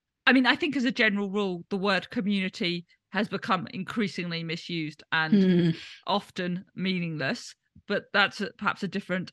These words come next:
Speaker 1: and more political conversation that we're gonna have on this show. But I think what your s-,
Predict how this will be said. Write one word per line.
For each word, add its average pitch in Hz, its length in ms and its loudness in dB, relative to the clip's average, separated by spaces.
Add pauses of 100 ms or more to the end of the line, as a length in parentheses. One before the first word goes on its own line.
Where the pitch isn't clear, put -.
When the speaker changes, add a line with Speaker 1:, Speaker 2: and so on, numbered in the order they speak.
Speaker 1:
and 175 280 0
more 180 200 -2
political - 400 -10
conversation 175 640 -4 (240)
that 185 100 -6
we're 190 120 0
gonna 180 180 0
have 175 180 2
on 170 120 -4
this 214 140 0
show. 147 340 -4 (460)
But - 420 2 (520)
I 226 120 6
think 247 420 -2 (300)
what 226 500 -2
your 220 240 0
s-, - 300 -10